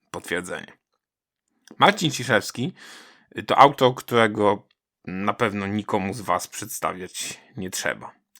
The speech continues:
Napisał w swoim życiu kilkanaście powieści, głównie historycznych i sensacyjnych, e, którego książki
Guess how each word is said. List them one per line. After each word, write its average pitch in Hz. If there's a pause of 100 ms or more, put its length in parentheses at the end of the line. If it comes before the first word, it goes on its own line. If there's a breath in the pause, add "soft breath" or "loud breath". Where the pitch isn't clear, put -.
(440 soft breath)
Napisał 107
w -
swoim 110
życiu 104
kilkanaście 123
powieści, 110
głównie 110
historycznych 95
i -
sensacyjnych, 98 (760 loud breath)
e, 65
którego 110
książki 120